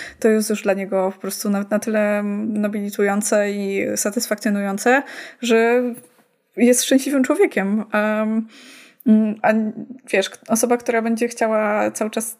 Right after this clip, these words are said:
więcej, więcej, więcej, no bo ktoś ją pewnie ciśnie może, y, albo, y, wyrastała w takim przekonaniu, że jeżeli nie masz, nie wiem, doktoratu na jakiejś tam najlepszej uczelni na świecie,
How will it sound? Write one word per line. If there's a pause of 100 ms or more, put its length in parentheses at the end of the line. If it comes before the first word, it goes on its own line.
więcej,
więcej,
więcej,
no
bo
ktoś
ją
pewnie
ciśnie
może, (540)
y, (440)
albo,
y,
wyrastała
w
takim
przekonaniu,
że
jeżeli
nie
masz,
nie
wiem,
doktoratu
na
jakiejś
tam
najlepszej
uczelni
na
świecie,